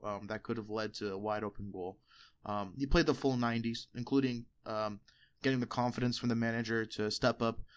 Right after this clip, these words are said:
score the penalty. Um, we knew this guy was based on the preseason, but,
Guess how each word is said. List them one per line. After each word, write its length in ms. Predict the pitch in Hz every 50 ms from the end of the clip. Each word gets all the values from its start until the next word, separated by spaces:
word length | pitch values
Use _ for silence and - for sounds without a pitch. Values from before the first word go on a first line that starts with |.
| - _ -
score 280 | - - - 127 123 120
the 60 | 107
penalty. 600 | - - 120 117 113 113 - - 113 113 113 117 - _ _ - - - - _ _ -
Um, 340 | 110 110 110 110 110 110 110
we 120 | 127 156 185
knew 140 | 202 233 240
this 160 | 226 190 -
guy 220 | - 196 185 180 180
was 160 | 175 143 131
based 340 | 113 131 139 151 147 - 160
on 120 | 156 143
the 60 | 127
preseason, 800 | - - - 131 135 156 151 - - 120 117 113 113 113 110 101
but, 240 | 117 117 113 101